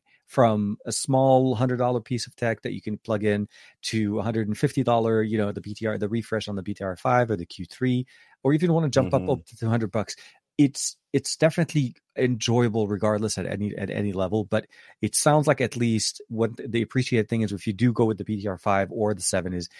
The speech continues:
Speaker 1: uh, make sure you download the application, update your driver, uh, update your firmware as well so that you can get the latest updates. Like, you know, the last one you got with
Speaker 2: Yeah.
Speaker 1: the B T R seven. So that's a nice little addition.
Speaker 2: Yeah, the seven firmware update, like,
Speaker 1: Yeah.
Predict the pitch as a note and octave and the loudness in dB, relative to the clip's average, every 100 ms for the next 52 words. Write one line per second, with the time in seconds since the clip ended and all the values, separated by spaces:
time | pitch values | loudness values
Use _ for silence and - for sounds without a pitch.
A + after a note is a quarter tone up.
0 | - - - G2 B2 F#3+ E3+ C#3 C#3 C3 | -18 -18 -4 0 2 2 2 4 2 2
1 | A#2 - - D3 D3 C3 A2+ A2 G2+ G2 | 0 0 0 0 0 0 -2 -4 -4 -2
2 | G#2 A#2+ A#2 A#2+ A#2 G#2+ G#2 A2 A2+ F#2 | 2 2 0 -2 -2 -2 -4 -4 -4 -6
3 | - B2+ A#2+ A#2 A2 A2+ A#2 G#2+ G#2 G#2 | 0 2 4 2 2 2 2 2 -4 -6
4 | G2 - G2+ - F#2 F#2 F#2 - - - | -6 -6 -8 -6 -6 -6 -6 -8 -12 -20
5 | - - G#2 G#2 F#2+ G#2 - C#3 A#2+ G2+ | -20 -8 -4 -4 0 -2 -2 -2 0 2
6 | A2+ A2+ G#2+ A2 G2 G2+ G2 F#2+ G2 F#2+ | 2 2 2 -4 -2 -2 -2 -2 -6 -6
7 | G2 F#2+ F#2 F#2+ G2 G#2+ G#2+ A2 G2 - | -8 -4 -6 -6 -2 -2 0 0 0 -2
8 | G2 F#2 F2 F2 F2 F#2 F2 A#2 A#2 A#2 | -8 -8 -10 -10 -8 -10 -4 6 6 10
9 | D3+ B2+ B2 A#2+ A2 G2+ F#2+ F2 F2+ F2 | 8 8 6 4 6 4 4 2 0 0
10 | E2 _ _ A2+ F#2+ F2 G#2+ | -6 _ _ -6 -2 2 2